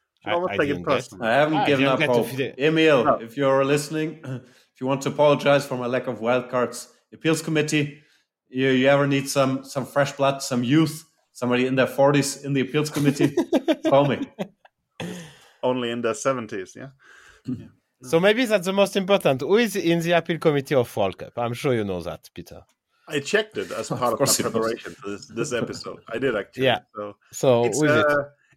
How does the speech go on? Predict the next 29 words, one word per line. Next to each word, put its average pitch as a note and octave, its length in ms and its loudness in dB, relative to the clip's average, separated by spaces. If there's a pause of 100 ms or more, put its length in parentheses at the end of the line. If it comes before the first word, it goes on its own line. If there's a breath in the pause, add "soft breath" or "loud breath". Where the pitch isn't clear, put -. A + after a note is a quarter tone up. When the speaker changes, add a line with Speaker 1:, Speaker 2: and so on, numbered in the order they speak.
Speaker 1:
Emil F3+ 200 6
Sotowski F#3 580 0
is G#3+ 100 -4
in G3 140 -6
the A#2 720 -2
appeals B2 320 -6
Speaker 2:
Who E3+ 80 0
is E3+ 80 4
Speaker 1:
committee, C#3+ 160 -2
Speaker 2:
he? G2+ 60 -10
Speaker 1:
but A#2 100 -8 (140)
Speaker 2:
Who E3 80 0
is F3+ 160 4
he? B2 240 -4 (220)
Present. C#3+ 560 -2
Speaker 1:
<laughs> - 80 -20 (160)
Yeah, F#3+ 160 4
Speaker 2:
Present. D#3+ 240 2
Speaker 1:
please F3+ 220 -2
present. C#4 340 -6
But C4 380 -4
very G3+ 180 4
Speaker 2:
<laughs> - 0 -
Who A3+ 40 0
is F#3+ 40 -2
Speaker 1:
modestly, F3 340 4
Speaker 2:
Emil D3 140 0
Speaker 1:
he C#3+ 80 -4
didn't D#3+ 100 -4